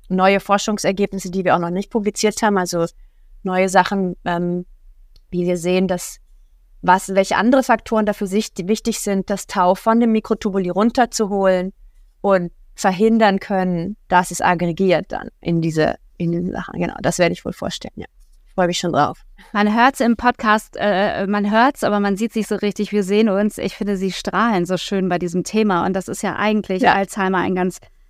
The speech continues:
Speaker 2: ein ganz bitteres Thema, aber ich, ich bekomme so Ihre Begeisterung dafür mit. Was ist Ihr Ziel?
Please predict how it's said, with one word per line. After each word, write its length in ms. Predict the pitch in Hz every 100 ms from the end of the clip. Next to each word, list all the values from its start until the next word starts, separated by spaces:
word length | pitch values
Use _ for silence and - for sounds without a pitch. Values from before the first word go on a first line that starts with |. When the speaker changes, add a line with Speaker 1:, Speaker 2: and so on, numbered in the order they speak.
| _ _
Speaker 2:
ein 80 | -
ganz 180 | 202 185 175
bitteres 580 | 254 - 202 151 -
Thema, 560 | - 165 160 147 82 -
aber 400 | 185 190 185 170 208 - _ _ - - -
ich, 180 | 185 - -
ich 300 | - - - _ _
bekomme 300 | 202 226 226
so 80 | 220
Ihre 200 | - 190
Begeisterung 680 | 185 196 254 - 170 160 160
dafür 280 | - -
mit. 340 | 175 - - - _ - - -
Was 160 | - 233
ist 140 | 302
Ihr 140 | 247 208
Ziel? 560 | - 226 247 165 170